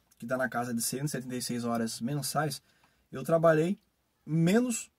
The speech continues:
do que no regime C L T. Eu ganhei mais e trabalhei menos em relação a horas. Lembrando que no regime C L T, por mais que você trabalhe ali na casa de oito, nove horas, é, diárias,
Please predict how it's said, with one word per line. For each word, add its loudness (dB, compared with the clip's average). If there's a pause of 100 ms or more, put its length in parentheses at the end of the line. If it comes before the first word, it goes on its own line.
(220)
do -2
que 2
no 10
regime 10
C -2
L 0
T. -4
Eu 2
ganhei 2
mais 0
e -14
trabalhei -2
menos -2 (280)
em -8
relação 0 (300)
a -4
horas. 2 (240)
Lembrando -4
que -4
no 0
regime -2
C -8
L -6
T, -8 (500)
por -10
mais 0
que -10
você -8
trabalhe -2
ali -2
na -2
casa -6
de -6
oito, -2
nove -2
horas, -4 (340)
é, -4
diárias, 0